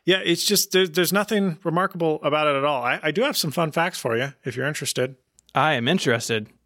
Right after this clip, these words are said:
Speaker 1: Okay, so it doesn't use a thirty pin connector like iPods of the era. It uses that classic kind of janky Motorola connector with all of the exposed pins.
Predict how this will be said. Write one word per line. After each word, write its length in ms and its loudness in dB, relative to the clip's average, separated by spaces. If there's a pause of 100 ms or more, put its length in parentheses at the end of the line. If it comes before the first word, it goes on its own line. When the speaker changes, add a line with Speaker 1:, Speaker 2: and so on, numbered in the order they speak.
(120)
Speaker 1:
Okay, 360 -2
so 180 0
it 160 0
doesn't 320 0
use 380 0
a 60 -8
thirty 280 0
pin 160 -4
connector 540 -2
like 180 -2
iPods 560 -2
of 140 -4
the 160 -2
era. 240 -4 (320)
It 100 0
uses 440 0
that 280 -2
classic 840 -2
kind 180 -4
of 160 -6
janky 640 -2
Motorola 480 0
connector 420 -2
with 200 -2
all 160 2
of 100 -2
the 140 0
exposed 640 0
pins. 500 -4